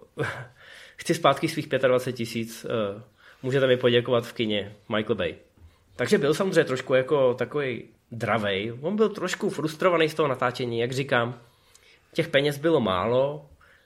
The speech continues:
On sám říká, že měl na ten film devět milionů a pak po prvních záběrech, který Simpson s Bruckheimerem viděli, tak mu ještě teda poslali dva miliony dolarů.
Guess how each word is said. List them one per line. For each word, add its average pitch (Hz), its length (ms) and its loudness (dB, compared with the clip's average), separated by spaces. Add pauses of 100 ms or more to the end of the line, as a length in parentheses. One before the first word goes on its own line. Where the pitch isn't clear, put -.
(120)
On 143 160 -2
sám 135 240 4
říká, 143 340 2
že 139 140 0
měl 135 200 0
na 120 80 0
ten 139 160 -2
film 127 460 -4
devět 123 300 2
milionů 110 720 -2
a 127 80 -6
pak 120 160 -6
po - 140 -8
prvních 135 420 -4
záběrech, 127 400 2
který 120 220 -2
Simpson 127 520 -6
s 117 60 -10
Bruckheimerem 123 500 -2
viděli, 113 300 0
tak 117 240 -6
mu - 100 -8
ještě - 220 -10
teda 123 200 -2
poslali 123 440 -4
dva 113 200 -2
miliony 117 440 -4
dolarů. 98 400 -4